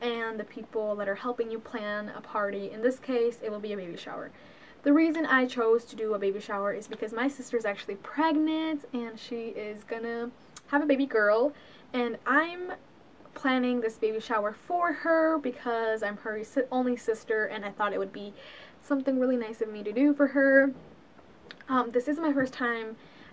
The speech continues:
planning her a baby shower since my mom did plan my other niece's baby shower, so my sister's first child. Um, with the research I've done for this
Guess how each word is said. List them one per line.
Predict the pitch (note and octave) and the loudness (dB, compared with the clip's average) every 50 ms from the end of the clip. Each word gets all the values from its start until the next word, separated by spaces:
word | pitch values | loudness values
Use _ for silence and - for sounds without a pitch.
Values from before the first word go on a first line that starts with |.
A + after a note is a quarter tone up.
| - - | -20 -14
planning | - - B3 A#3+ A#3 A#3 A#3 A#3 | -6 -2 -2 0 0 -2 -4 -4
her | A#3 A#3 | -4 -2
a | A3+ G#3+ | -2 -2
baby | G#3 G#3 G#3+ G#3 | -2 -2 -4 -4
shower | G#3 - A3 G#3 G#3 G3+ G3+ G#3 | -4 -4 -2 -2 0 0 -2 -4
since | - - G#3+ G#3+ G#3 G#3 - - | -6 -10 -10 -10 -10 -12 -12 -10
my | G#3+ G#3 G#3 G#3+ A3 | -6 -4 -4 -4 -4
mom | A3 G#3+ G#3 G3+ G3 G3 G3+ G3+ | -6 -6 -4 -2 -2 -2 -4 -6
did | - G3+ G3+ G3 - | -6 -6 -6 -8 -8
plan | - - A#3+ G#3+ G#3 G3+ G#3 G#3 G3+ - A3 G#3 | -12 -10 -8 -6 -6 -6 -6 -8 -10 -12 -12 -10
my | G3+ G3+ G3 G3 G3 G#3 A#3 A#3 A3+ - | -8 -6 -6 -4 -4 -4 -6 -6 -8 -8
other | A#3+ A3+ A3 A3 G#3+ G#3+ | -10 -8 -8 -6 -6 -6
niece's | G#3 G3+ G3 G3 - - G3+ G3 G3 G3+ - - - - - - - - - - - - | -6 -8 -10 -10 -12 -10 -10 -10 -10 -12 -14 -20 -20 -20 -20 -20 -20 -20 -20 -12 -6 -4
baby | A3 G#3+ G3+ G#3 G#3+ | -4 -4 -4 -6 -12
shower, | - - A3+ G3+ G3 G3 F#3+ G3+ G#3 A3 B3+ | -10 -6 -4 -4 -2 -2 -2 -2 -2 -4 -4
so | B3+ - - G#3+ G3+ | -6 -8 -8 -10 -8
my | F#3+ F#3 F#3+ G#3 | -8 -10 -12 -12
sister's | - G#3 G#3+ G#3+ - | -12 -14 -14 -12 -10
first | - G3+ G#3 - - | -10 -10 -10 -10 -8
child. | - G3+ F#3 G3 G#3 A#3+ C#4+ D#4 D#4 - - - - - - - - - - - | -8 -6 -4 -2 0 0 0 0 -2 -6 -14 -20 -20 -20 -20 -20 -20 -12 -6 -2
Um, | B3 A#3 A#3 A3+ A3 G#3+ G#3 - - - - - - - - - - - - - - - - | 0 2 2 2 0 -4 -8 -12 -16 -20 -20 -20 -20 -20 -20 -18 -18 -18 -20 -20 -16 -6 -2
with | B3 B3+ B3 | 0 2 4
the | C#4 C#4 | 4 4
research | D#4+ E4 D4 - F#4 D4 - - | 4 2 0 -2 -6 -4 0 2
I've | D4+ D4 B3 | 2 2 4
done | A#3+ C#4 C4 C4+ C4 C4 C4 C4 C4 - - - - - - - - - - - - | 4 4 4 4 4 2 2 0 -2 -6 -10 -14 -14 -14 -18 -20 -20 -20 -20 -6 0
for | - B3+ B3 | 4 4 6
this | B3 A#3+ A#3+ A#3+ A#3 A3+ - - - | 8 8 8 8 6 4 0 -10 -16